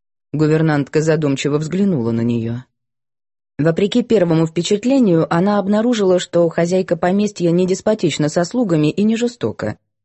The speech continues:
Днём миссис Норридж успела спуститься в подвал и отметила, что кухня оборудована огромной газовой плитой. Гувернантка не удивилась бы, обнаружив, что в Дастонвилле до сих пор готовят на очаге. Но плита,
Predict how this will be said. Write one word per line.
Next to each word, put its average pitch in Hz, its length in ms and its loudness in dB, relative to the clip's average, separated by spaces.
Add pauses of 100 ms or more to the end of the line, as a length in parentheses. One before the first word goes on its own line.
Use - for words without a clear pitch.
(240)
Днём 165 320 2
миссис 151 380 0
Норридж 196 380 0
успела 151 400 0
спуститься 156 540 -4
в - 60 -14
подвал 170 380 0
и 151 140 -2
отметила, 147 680 0
что - 220 -4
кухня 208 380 -2
оборудована 135 720 0
огромной 143 640 -2
газовой 127 420 -2
плитой. 160 520 -4 (520)
Гувернантка 165 600 2
не 160 160 2
удивилась 160 580 0
бы, 131 140 2
обнаружив, 143 680 -2
что - 160 -4
в 139 80 -6
Дастонвилле 139 640 0
до 135 120 -2
сих 143 240 -6
пор 165 180 2
готовят 135 500 -2
на 135 140 -2
очаге. 143 540 -6 (200)
Но 131 160 0
плита, 127 600 -2